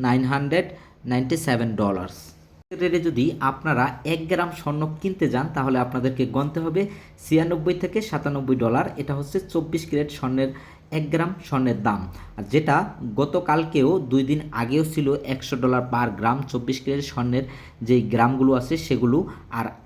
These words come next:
আজকে কিন্তু কমে ছিয়ানব্বই এসে দাঁড়িয়েছে। তার মানে বুলেট ট্রেনের মতোই স্বর্ণের দামটি কিন্তু একদিনের ব্যবধানে কিন্তু already কিন্তু কমে গেছে। এখন আপনাদেরকে জানাবো যে আজকের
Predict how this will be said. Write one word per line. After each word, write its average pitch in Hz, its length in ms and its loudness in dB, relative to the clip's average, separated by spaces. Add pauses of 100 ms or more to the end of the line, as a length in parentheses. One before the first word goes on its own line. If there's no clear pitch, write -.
আজকে 131 200 -4 (100)
কিন্তু 160 220 -6 (120)
কমে 131 240 2 (100)
ছিয়ানব্বই 135 540 2
এসে 127 160 0 (160)
দাঁড়িয়েছে। 110 400 -2 (120)
তার 113 200 0
মানে 123 160 2 (160)
বুলেট 120 260 0
ট্রেনের 127 300 -4
মতোই 127 300 -4
স্বর্ণের 113 320 -4
দামটি 120 300 -2
কিন্তু 139 260 -4 (300)
একদিনের 143 400 -2
ব্যবধানে 156 340 2
কিন্তু 170 280 -4 (140)
already 127 340 0
কিন্তু 127 160 -2 (100)
কমে 135 260 2
গেছে। - 220 -8 (460)
এখন 160 260 -2
আপনাদেরকে 156 480 0
জানাবো 143 340 4
যে 123 160 2 (240)
আজকের 156 340 -2